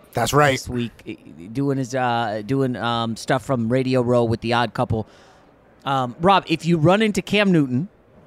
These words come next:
Speaker 2: um, tell his people, "I'm sorry I could not meet with him on Radio Row. He did send a request. He sent word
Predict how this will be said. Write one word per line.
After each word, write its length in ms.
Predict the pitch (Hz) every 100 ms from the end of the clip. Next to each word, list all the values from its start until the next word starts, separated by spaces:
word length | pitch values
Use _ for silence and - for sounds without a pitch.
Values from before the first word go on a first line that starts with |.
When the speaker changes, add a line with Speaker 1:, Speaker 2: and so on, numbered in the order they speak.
| - -
Speaker 2:
um, 500 | 139 139 131 127 120 -
tell 180 | 170 165
his 100 | -
people, 300 | 160 147 139
"I'm 140 | 131
sorry 420 | - 156 160 170
I 60 | 139
could 260 | - 143
not 300 | 127 139 -
meet 180 | 143 143
with 140 | 139 147
him 120 | 131
on 120 | 127
Radio 320 | 123 127 139
Row. 220 | 123 117
He 160 | 123 131
did 260 | 110 135 -
send 180 | 143
a 60 | 139
request. 540 | 139 - 117 - - - - - -
He 120 | 156
sent 380 | - - 165 -
word 480 | 151 147 135 170